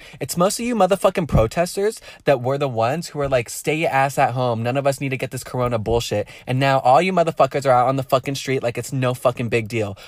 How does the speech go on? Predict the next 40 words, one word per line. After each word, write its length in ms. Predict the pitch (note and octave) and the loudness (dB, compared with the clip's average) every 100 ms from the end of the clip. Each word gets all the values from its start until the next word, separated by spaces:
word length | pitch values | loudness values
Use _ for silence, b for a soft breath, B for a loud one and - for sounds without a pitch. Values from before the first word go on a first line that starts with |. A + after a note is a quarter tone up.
| - | -2
What 120 | C#3+ | 0
happened 260 | D3 D3 C#3 | 2 0 -4
to 80 | |
your 100 | D3 | -4
fucking 280 | - C#3 C#3+ | -2 -2 -2
corona 360 | - B2 B2 B2+ | -4 0 0 -2
fear, 200 | A2+ G#2 | -6 -6
bitch? 440 | A2 A2+ - - b b - | -2 -2 -4 -12 b b -2
No, 180 | B2+ B2 | 0 2
really, 380 | C3 B2 G#2+ B - | 0 0 -4 B -12
because 240 | C3 C3 | -8 -4
I've 180 | A#2+ C3 | -2 -2
been 120 | D#3 | -2
out 160 | C3 B2+ | -2 -2
here 180 | C3+ B2 | -4 -4
from 260 | C3 B2 | -2 -2
fucking 460 | - C3 C3+ C#3 A#2+ | 2 2 2 -4 -2
day 200 | B2 B2 | -2 -2
one 300 | A#2+ A#2+ A2+ | -2 -2 -4
saying 240 | - A#2+ | -6 -6
it's 280 | A#2+ A2+ - B B _ | -6 -8 -12 B B _
fucking 400 | D3+ C#3+ D#3 C3 | 0 0 -4 -4
bullshit. 400 | B2+ C#3+ - A2 | -2 -2 -2 -4
It's 140 | G#2+ | -4
all 200 | - B2+ | 2 2
this 180 | D3 D3 | 2 0
fucking 340 | - C#3+ D3 B2 | 0 0 -4 0
five 260 | B2 B2+ | 2 2
G 180 | B2 C3+ | 0 -4
and 120 | A#2+ | -2
they 100 | B2 | -4
just 220 | A#2+ C3 | -4 -6
wanna 220 | C3 B2+ C3 | -4 -4 -6
implore 480 | A#2+ - B2+ C3 | -8 -8 -4 -2
a 40 | B2 | -2
m-, 300 | A#2+ A#2+ - _ _ - | -4 -8 -10 _ _ -6
martial 420 | B2 C3 - A#2 | -4 -2 -4 0
law 340 | A2+ A#2+ A#2+ - | 2 4 2 0
onto 440 | A#2 A#2 - G#2+ | -2 -4 -6 -8
us, 400 | F2+ A#2 - | -8 -12 -20